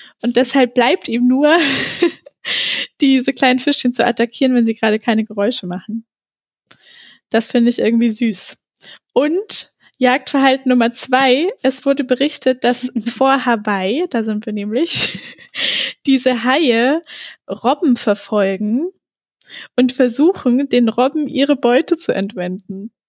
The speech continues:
Speaker 2: Oh.
Speaker 1: Ja. Und, ähm, last but not least, kleine Findet Nemo-Referenz.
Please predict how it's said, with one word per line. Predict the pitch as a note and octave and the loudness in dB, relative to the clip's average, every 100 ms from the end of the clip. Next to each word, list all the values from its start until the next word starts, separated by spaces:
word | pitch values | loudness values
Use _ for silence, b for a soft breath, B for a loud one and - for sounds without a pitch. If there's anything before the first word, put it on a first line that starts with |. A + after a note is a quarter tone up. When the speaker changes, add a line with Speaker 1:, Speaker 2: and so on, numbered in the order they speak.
| _ _ _ _ _ _ _ _ _ | _ _ _ _ _ _ _ _ _
Speaker 2:
Oh. | - D4 C#4 E4 D#4 - | -14 -6 -4 0 0 -2
Speaker 1:
Ja. | C4 B3 A3+ A3 B3 _ _ _ _ _ _ _ _ _ _ B B B B B B B _ - | -4 -2 -2 -4 -8 _ _ _ _ _ _ _ _ _ _ B B B B B B B _ -2
Und, | C#4+ D#4 G4+ - - _ _ _ _ _ _ _ _ | 0 0 -2 -8 -18 _ _ _ _ _ _ _ _
ähm, | C4+ C4+ C4 B3+ B3+ B3+ B3+ | 0 2 4 2 0 -4 -4
last | A#3 B3 - | 0 0 0
but | C#4 | -2
not | B3 B3+ | -2 -2
least, | B3+ D4 - | -4 -4 -6
kleine | - B3 A#3+ | 0 0 0
Findet | A#3 C#4+ A#3+ A#3 | -2 -2 0 0
Nemo-Referenz. | B3+ E4 A3+ A3+ G#3 F#3+ A3+ E4 - | 0 0 -2 -4 -6 -4 -4 -6 -10